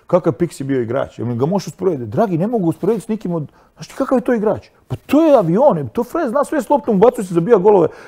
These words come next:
kako bi ti rekao, ne znam, Savićević, ne znam, e, naš, ono, Baka Slišković, e, Mlinarić, e,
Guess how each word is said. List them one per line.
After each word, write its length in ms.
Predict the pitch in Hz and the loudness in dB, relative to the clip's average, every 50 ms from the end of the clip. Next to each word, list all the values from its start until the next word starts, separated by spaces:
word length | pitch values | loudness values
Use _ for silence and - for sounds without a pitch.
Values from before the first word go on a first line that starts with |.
| - _ | -20 _
kako 140 | - 208 226 | -2 0 0
bi 80 | 202 - | 0 0
ti 120 | - - | -2 -4
rekao, 260 | 135 127 - - - - _ - _ _ _ | -4 -4 -6 -8 -14 -20 _ -20 _ _ _
ne 80 | - 175 | -4 -4
znam, 120 | 180 151 | -4 -4
Savićević, 600 | 110 - 135 127 185 170 - 135 113 - - - | -6 -6 -4 -4 -4 -4 -4 -6 -8 -8 -8 -6
ne 180 | 123 151 185 190 | -2 0 0 0
znam, 140 | 139 117 101 - - - _ | -2 -4 -10 -12 -18 -20 _
e, 100 | _ 139 123 101 113 | _ -8 -8 -6 -2
naš, 340 | 143 190 240 185 120 - - | 0 0 0 0 -2 -6 -6
ono, 220 | 127 113 104 87 - _ _ _ _ _ _ | -6 -6 -6 -8 -12 _ _ _ _ _ _
Baka 340 | - 127 117 175 190 - 143 | -10 -2 0 0 0 0 -2
Slišković, 640 | - - 180 175 - - - 110 101 87 _ - - | -4 -2 -4 -4 -4 -4 -6 -6 -6 -8 _ -12 -10
e, 40 | 110 | -8
Mlinarić, 720 | 107 117 147 190 208 170 127 113 101 - _ - - - | -4 -2 0 0 0 0 -2 -2 -6 -10 _ -14 -10 -8
e, 140 | 120 107 | -6 -6